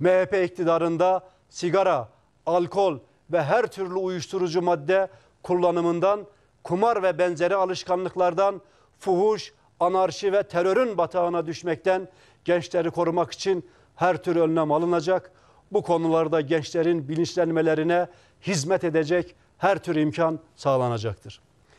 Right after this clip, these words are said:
Gençlerin boş zamanlarını değerlendirebilecekleri,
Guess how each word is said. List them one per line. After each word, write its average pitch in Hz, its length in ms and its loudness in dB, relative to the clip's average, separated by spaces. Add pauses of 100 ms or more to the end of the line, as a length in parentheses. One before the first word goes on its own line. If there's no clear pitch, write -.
(260)
Gençlerin 208 560 0
boş 220 180 2
zamanlarını 202 800 0 (320)
değerlendirebilecekleri, 202 1500 0